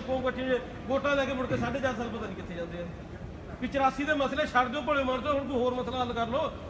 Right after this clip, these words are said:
ਉਹ ਤਾਂ ਜਿਹੜਾ ਹੋ ਗਿਆ ਹਵਾ ਗਿਆ। ਉਹ ਮਸਲਾ ਤੋਂ ਅਸੀਂ ਵੀ ਪੀੜਤ ਆਪ ਖੁਦ, ਪਰ ਹੁਣ ਕੀ ਕਰੀਏ, ਰੋਈ ਜਾਈਏ ਸਾਰਾ ਦਿਨ ਬੈਠੇ, ਨਿਬੜਿਆ, ਪੈਂਤੀ ਸਾਲ ਹੋ ਗਏ, ਜਿਹੜੀ ਗੱਲ ਹੋ ਗਈ ਹੋ ਗਈ, ਨਵੀਂ ਕਰ ਲਓ। ਉਸ ਪਾਸੇ ਦਾ ਧਿਆਨ ਹੀ ਕੋਈ ਨਹੀਂ।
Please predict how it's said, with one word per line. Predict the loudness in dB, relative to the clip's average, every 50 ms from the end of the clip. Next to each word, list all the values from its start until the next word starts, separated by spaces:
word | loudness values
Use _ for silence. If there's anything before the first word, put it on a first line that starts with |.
| -4 -2
ਉਹ | 0
ਤਾਂ | 0 0
ਜਿਹੜਾ | 2 4 6 6 6
ਹੋ | 6 6 4
ਗਿਆ | 6 6
ਹਵਾ | 6 6 4 2 0
ਗਿਆ। | -2 -4 -4 -6 -6 -8 -10 -10 -10 -10 -10 -10 -10 -10 -10 -10 -10 -10 -6 0 2
ਉਹ | 4 4 4 4
ਮਸਲਾ | 4 2 4 4 4 4
ਤੋਂ | 4 4 2
ਅਸੀਂ | 2 2 2
ਵੀ | 0
ਪੀੜਤ | 0 -2 -2 -2 2 4
ਆਪ | 4 4 4 2 -2
ਖੁਦ, | -6 -6 -6 -8 -8 -10 -10 -6 0
ਪਰ | 2 4 4
ਹੁਣ | 4 2 2
ਕੀ | 0 0 0
ਕਰੀਏ, | 0 0 0 0 0 0
ਰੋਈ | 0 2 2 2 2
ਜਾਈਏ | 0 0 -2 -2 -2
ਸਾਰਾ | -2 -2 -2
ਦਿਨ | -2 -2
ਬੈਠੇ, | -2 -2 -2 -2 -2
ਨਿਬੜਿਆ, | -2 -2 0 0 2 2 0 0 -4 -6 -6 -4
ਪੈਂਤੀ | -2 -2 -2 -2 -2 0
ਸਾਲ | 2 2 2 2
ਹੋ | 0
ਗਏ, | 0
ਜਿਹੜੀ | -2 -4 -2 -2
ਗੱਲ | 0 0
ਹੋ | 0 0 0
ਗਈ | -2 -2 -2
ਹੋ | -2 -2 -2
ਗਈ, | -2 -2 -2
ਨਵੀਂ | 0 0 0 0
ਕਰ | 0 -2 -2
ਲਓ। | -4 -6 -8 -10 -12 -12 -12 -12 -12 -12 -12 -12 -12 -8 -2 2
ਉਸ | 4 4 4
ਪਾਸੇ | 4 4 2 2 2
ਦਾ | 0 -2 0
ਧਿਆਨ | 2 2 2 2 2
ਹੀ | 2
ਕੋਈ | 0 0 0 0
ਨਹੀਂ। | 0 -2 -4